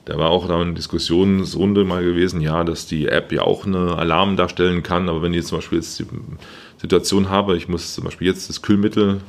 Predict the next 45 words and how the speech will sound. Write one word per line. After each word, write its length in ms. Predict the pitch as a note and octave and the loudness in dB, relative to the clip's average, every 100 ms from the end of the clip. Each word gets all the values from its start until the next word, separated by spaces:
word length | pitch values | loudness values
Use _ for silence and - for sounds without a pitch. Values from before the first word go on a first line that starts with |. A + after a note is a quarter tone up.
| E2 | -4
äh, 60 | |
nachgießen, 720 | F#2+ F#2 G2 - G#2+ G#2+ - G2+ | 0 0 0 2 4 4 0 -2
weil 80 | F#2 | -2
das 120 | - | -4
Kühlmittel 440 | G#2 G2+ G#2 G#2 | -2 0 0 -2
kaputt 360 | G2+ G2 A2+ - | -2 -4 -4 -2
geht, 300 | A#2 A#2 - - - - - - _ | 0 0 -2 -18 -20 -18 -18 -20 _
dann 160 | F2+ F2+ | 0 0
kann 180 | G2 G2+ | 2 2
ich 80 | G2 | 2
da 100 | F#2 | 2
nicht 160 | G2 | 4
erst 200 | F#2 F2+ | 4 4
morgen 220 | G2 G#2 G2+ | 4 4 2
mich 100 | G2 | -2
drum 180 | F#2 | -4
kümmern, 260 | D#2+ B2 G2+ | 0 2 2
sondern 180 | E2+ E2 | 0 -2
ich 80 | F2 | -2
muss 120 | D#2+ | 2
jetzt 240 | A#2+ A#2 | 2 2
drum 140 | F2 D#2 | -4 -2
kümmern, 260 | F#2 F#2 | 0 2
weil 100 | E2+ | 2
das 160 | D#2+ - | 0 0
Schlimmste 460 | A2 C3 - G2 | 0 0 4 2
für 160 | G2 F#2 | 4 2
den, 120 | F#2+ | 2
äh, 280 | F2 D2 D2+ | 0 -2 -4
Betreiber 440 | D#2+ F#2+ F2 G2 F#2 | -4 -2 2 2 2
ist 100 | F#2+ | -2
natürlich 260 | - F2 | -4 -4
ein 120 | F2 | -4
Stillstand 580 | - F#2+ F2+ - E2 D#2 | 0 2 2 2 2 2
oder 100 | D#2+ | -2
ein 80 | D#2+ | -2
Ausfall, 460 | - D#2 - C2+ C#2+ | 0 -2 -4 -6 -4
weil 100 | - | -6
es 120 | - | -6
kostet 260 | D2 - D2 | -6 -4 -2
da 80 | |
wirklich 300 | D2 D2+ D2+ | -2 -4 -6
Geld. 260 | - - - - - - - - - - - | -6 -8 -10 -20 -20 -20 -18 -20 -20 -20 0
Und, 300 | F2 E2+ D#2 | 2 2 2
äh, 280 | D#2 D#2+ | 0 0